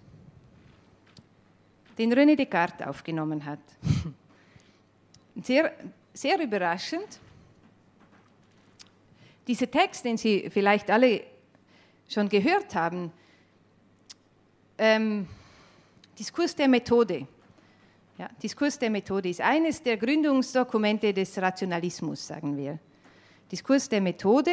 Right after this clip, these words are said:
wie man den Verstand leiten kann, also wie man sich im Denken orientieren kann.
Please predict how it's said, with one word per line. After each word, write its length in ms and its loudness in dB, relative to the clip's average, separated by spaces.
wie 160 2
man 220 6
den 160 2
Verstand 560 0
leiten 400 -6
kann, 240 -8
also 160 -8
wie 100 2
man 160 0
sich 200 -6
im 100 -4
Denken 360 -4
orientieren 640 -4
kann. 360 -16